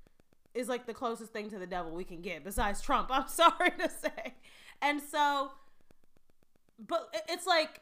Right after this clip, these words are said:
what are you gonna do without Facebook? What are you gonna do without Twitter? Jack Dorsey's no saint,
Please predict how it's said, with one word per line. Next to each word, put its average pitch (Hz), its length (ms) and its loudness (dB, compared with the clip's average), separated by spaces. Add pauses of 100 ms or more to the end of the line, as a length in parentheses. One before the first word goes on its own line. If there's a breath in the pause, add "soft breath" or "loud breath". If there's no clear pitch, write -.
what 277 200 -2
are 359 40 0
you 349 60 0
gonna 330 120 0
do 311 100 -4
without 254 260 -4
Facebook? 262 380 -6
What 240 140 -2
are - 20 -2
you 254 80 -4
gonna 240 120 -2
do 240 100 -6
without 190 240 -4
Twitter? 180 400 -10 (680)
Jack 262 280 0
Dorsey's 294 340 -4
no 196 140 -6
saint, 190 340 -8